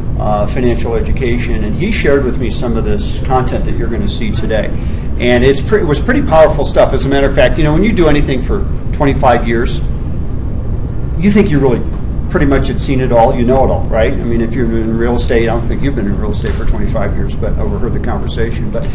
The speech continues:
anybody's been doing something that long, they kinda think, "I've seen it, anything that's come down the pike, anything new, I've either discounted it or maybe it has value."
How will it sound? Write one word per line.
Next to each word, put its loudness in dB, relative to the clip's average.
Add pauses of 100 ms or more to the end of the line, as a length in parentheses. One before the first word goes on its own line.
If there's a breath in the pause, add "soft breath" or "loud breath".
(180 loud breath)
anybody's 4
been 2
doing 2
something 0
that 0
long, 0
they 0
kinda 0
think, 0
"I've 2
seen 2
it, 2 (160)
anything 0
that's -2
come 0
down 2
the 0
pike, 2
anything 0
new, 2 (400 loud breath)
I've 0
either 0
discounted 0
it 0
or 0
maybe 0
it 0
has 0
value." -2